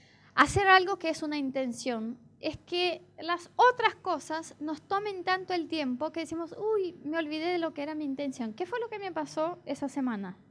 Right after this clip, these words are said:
¿Viste? Rodo ahí, charlando, la culpa es de Rodo,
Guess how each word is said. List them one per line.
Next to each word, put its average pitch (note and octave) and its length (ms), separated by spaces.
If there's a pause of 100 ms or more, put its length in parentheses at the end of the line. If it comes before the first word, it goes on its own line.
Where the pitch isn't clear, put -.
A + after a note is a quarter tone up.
(180)
¿Viste? E4+ 300
Rodo F4+ 600
ahí, D#4 420
charlando, C#4 840 (560)
la A#3+ 120
culpa D4+ 320
es B3+ 60
de B3+ 140
Rodo, C#4 580